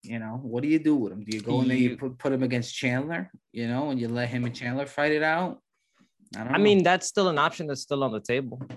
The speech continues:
Speaker 1: Yeah.
Speaker 2: So maybe the sunset isn't completely set on Poirier,
Speaker 1: Mm-hmm.
Speaker 2: at least in this division, at least in this, uh,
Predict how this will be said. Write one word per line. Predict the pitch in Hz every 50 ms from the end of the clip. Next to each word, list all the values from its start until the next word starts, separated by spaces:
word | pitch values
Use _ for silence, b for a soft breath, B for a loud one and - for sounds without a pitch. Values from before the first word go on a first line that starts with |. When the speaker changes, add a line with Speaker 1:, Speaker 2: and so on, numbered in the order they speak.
| - _ _ _ _ -
Speaker 1:
Yeah. | - 120 123 135 - - - _ _ _ _ _ _ -
Speaker 2:
So | - - - 165 165 165 165 170 170 170 165 160 156 143 120 - _ _ _ _ _ _ 131 117 -
maybe | 135 131 131 139 151 170 190 180 202 190 185 175 - -
the | 143 110 135 131
sunset | - - 151 156 156 139 - - 151 131 135
isn't | 135 123 127 107
completely | 120 107 101 - 131 156 - - 127 113
set | - - 117 101 104
on | 104 104 95 95 _
Poirier, | - 104 104 107 107 104 110 123
Speaker 1:
Mm-hmm. | 127 120 123 113 110 113 117 B B B
Speaker 2:
at | - 120
least | 131 147 135 -
in | 135 131
this | 123 123 -
division, | - 120 - 127 143 147 123 120 -
at | - 127
least | 131 143 139 139
in | 135 117
this, | 98 127 120 110 - -
uh, | 113 107 104 101 101 98